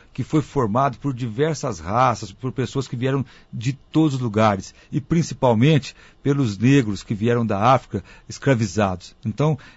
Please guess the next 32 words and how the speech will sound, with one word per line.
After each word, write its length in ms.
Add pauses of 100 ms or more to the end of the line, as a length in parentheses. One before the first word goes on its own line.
é, 80
é, 60
é, 760
é, 40
não 280
dá 160
pra 140
acreditar 560 (220)
que 60
nó-, 220
que 160
essa, 300
que 100
essa 160
população 480
negra 380 (220)
seja 280
vítima 380
de 60
racismo 580 (240)
nos 160
dias 160
de 80
hoje. 260
Então, 200
a-, 80 (100)
nós 160
teremos 240
uma 60
política 280
pública 300
forte 640